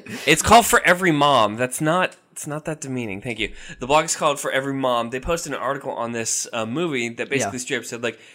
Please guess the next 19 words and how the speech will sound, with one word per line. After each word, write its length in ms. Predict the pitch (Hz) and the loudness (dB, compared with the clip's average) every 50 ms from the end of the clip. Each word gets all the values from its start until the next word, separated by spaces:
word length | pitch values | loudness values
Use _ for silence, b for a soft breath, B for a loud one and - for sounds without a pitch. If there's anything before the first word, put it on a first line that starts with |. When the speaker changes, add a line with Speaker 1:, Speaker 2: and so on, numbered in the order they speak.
| B B B | B B B
Speaker 1:
"Hey, 120 | 240 226 | -4 -2
moms, 360 | 190 151 143 143 147 143 - _ _ _ _ 120 | 0 2 2 0 0 -4 -10 _ _ _ _ -2
don't 240 | 131 131 127 120 | 0 0 0 0
take 160 | 127 131 113 107 | -2 -6 -6 -8
your 100 | 113 101 | -8 -10
kids 200 | - 113 104 98 | -8 -8 -8 -8
to 40 | 104 | -8
go 100 | 107 98 | -10 -10
see 200 | - - 101 98 | -10 -10 -12 -12
this 220 | 95 98 98 - | -14 -14 -14 -14
movie." 340 | 110 95 92 98 - - - B B B B B B B | -12 -12 -12 -12 -14 -14 -18 B B B B B B B
Speaker 2:
I 60 | 143 | -2
believe 240 | 127 120 120 - 165 | 0 2 2 2 2
Speaker 1:
Um, 60 | 156 | 0
Speaker 2:
it 20 | 156 | -2
would 120 | 143 131 | -4 -4
be 280 | 127 135 135 131 127 123 | -6 -6 -4 -4 -6 -6
more 200 | 113 117 120 120 | -6 -6 -4 -4
like, 260 | 117 113 110 - - | -4 -4 -6 -8 -12